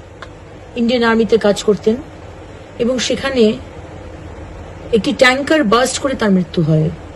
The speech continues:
এই সুদীপ বিশ্বাস, সুবোধ ঘোষ, সুকান্ত মণ্ডল, আজকে ঝন্টু আলী শেখের পরিবারের পাশে আপনি দাঁড়ালেন,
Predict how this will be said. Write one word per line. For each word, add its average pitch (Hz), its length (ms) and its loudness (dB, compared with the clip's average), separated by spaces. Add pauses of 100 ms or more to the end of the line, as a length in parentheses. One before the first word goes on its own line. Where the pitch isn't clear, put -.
(1400)
এই 359 200 10
সুদীপ 311 400 8
বিশ্বাস, 254 640 2 (540)
সুবোধ 254 440 -4
ঘোষ, 233 320 6 (960)
সুকান্ত 269 480 0
মণ্ডল, 214 480 4 (1600)
আজকে 277 560 4 (800)
ঝন্টু 247 380 4
আলী 262 240 4
শেখের 247 340 2 (300)
পরিবারের 220 380 4
পাশে 202 300 2
আপনি 208 180 2
দাঁড়ালেন, 180 540 6